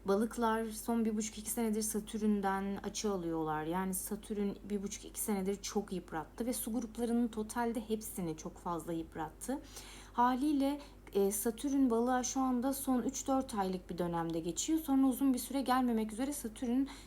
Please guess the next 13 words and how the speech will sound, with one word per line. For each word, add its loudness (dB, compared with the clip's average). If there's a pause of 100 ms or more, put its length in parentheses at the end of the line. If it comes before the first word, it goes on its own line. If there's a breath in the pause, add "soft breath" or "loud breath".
(140)
e, 0
balıktan 2
çıkmış 0
olacak. -2
O 2
yüzden 4
su -2
grupları 0 (260 loud breath)
son 2
üç 2
dört 0
aylık 0
dönemde 2